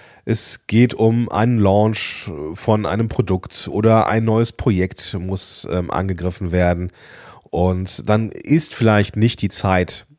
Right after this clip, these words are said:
da, um jetzt in voller Kreativität sich um den Podcast zu kümmern. Machen wir uns nichts vor, ja, Podcasting ist cool, macht auch Spaß, aber manchmal braucht man den gerade nicht. <laughs> Manchmal ist es so, dass man in Projekten steckt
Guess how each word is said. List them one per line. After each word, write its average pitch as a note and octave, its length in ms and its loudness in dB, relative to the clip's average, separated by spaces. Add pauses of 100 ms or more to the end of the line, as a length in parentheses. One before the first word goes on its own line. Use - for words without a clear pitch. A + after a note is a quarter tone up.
(400)
da, F#2+ 460 2
um G2 240 -2
jetzt - 480 -4
in G2 280 -4
voller A2+ 420 2
Kreativität G#2 920 0
sich F#2+ 160 -6
um F2+ 60 -8
den F2 160 -4
Podcast - 500 -4
zu - 80 -8
kümmern. D2+ 360 -6 (640)
Machen A2 180 2
wir G#2+ 40 4
uns G2+ 140 0
nichts - 160 -4
vor, A#2+ 320 4
ja, G#2+ 160 6
Podcasting G#2+ 680 0
ist - 260 -6
cool, C3+ 220 6
macht A#2 240 0
auch F#2 100 2
Spaß, - 400 0
aber F#2+ 320 2 (640)
manchmal A#2 720 2 (180)
braucht C3 260 2
man A#2+ 120 4
den G2 160 -2
gerade E2+ 260 -6
nicht. - 280 -14 (320)
<laughs> - 320 -14
Manchmal B2 440 0
ist A2+ 140 0
es G#2+ 160 -2
so, G#2+ 220 4 (380)
dass A2+ 180 -4
man G2+ 120 0
in F#2+ 140 -4
Projekten F#2+ 400 0
steckt - 460 -4